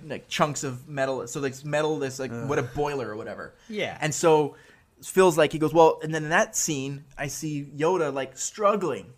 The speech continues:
Speaker 1: to, to hold
Speaker 2: Uh-huh.
Speaker 1: this thing off of him.
Speaker 2: Uh-huh.
Speaker 1: And I was like, "How come size matters not?" Well, then how come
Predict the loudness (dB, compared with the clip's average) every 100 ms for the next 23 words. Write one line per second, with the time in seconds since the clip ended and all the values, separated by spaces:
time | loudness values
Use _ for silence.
0 | _ -12 -12 -10 -10 -10 -10 0 2 2
1 | 0 -4 -6 -2 -4 -4 -2 -2 -2 -6
2 | -18 -18 -6 -2 0 0 -2 -2 -8 -6
3 | 2 4 4 2 2 2 -2 -2 -2 -4
4 | -2 -4 -2 -4 -4 -10